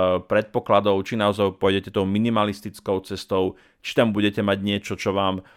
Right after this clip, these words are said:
rozžiari úsmev na tvári, možno fotka rodiny, priateľa, partnerky,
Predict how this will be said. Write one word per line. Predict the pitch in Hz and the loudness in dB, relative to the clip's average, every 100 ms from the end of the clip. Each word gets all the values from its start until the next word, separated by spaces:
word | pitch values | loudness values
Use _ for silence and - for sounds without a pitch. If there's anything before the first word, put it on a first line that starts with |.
| _ - 98 95 95 98 95 95 92 | _ -4 0 2 2 2 2 0 2
rozžiari | 101 98 110 104 101 | 2 4 4 4 4
úsmev | 107 - 113 104 | -2 -2 0 0
na | 101 | -2
tvári, | - 101 98 | 0 0 0
možno | 95 92 95 - | 0 -4 -6 -6
fotka | 98 - 98 | -8 0 2
rodiny, | 95 110 110 104 101 | 4 2 2 0 0
priateľa, | 92 98 101 101 101 98 - | -4 -4 -4 -2 -2 -2 -2
partnerky, | 98 - 104 - 95 92 | -6 -4 -10 -8 -10 -10